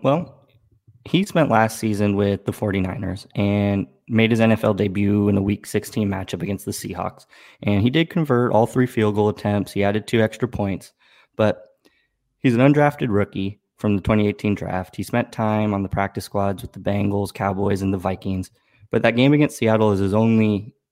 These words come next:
N F L experience. He only appeared in that game 'cause Robbie Gould was out due to covid nineteen protocols.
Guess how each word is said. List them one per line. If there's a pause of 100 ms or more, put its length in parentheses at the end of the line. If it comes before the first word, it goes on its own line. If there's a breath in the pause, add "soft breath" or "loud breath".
N
F
L
experience. (840)
He
only
appeared
in
that
game
'cause
Robbie
Gould
was (320)
out
due
to
covid
nineteen
protocols.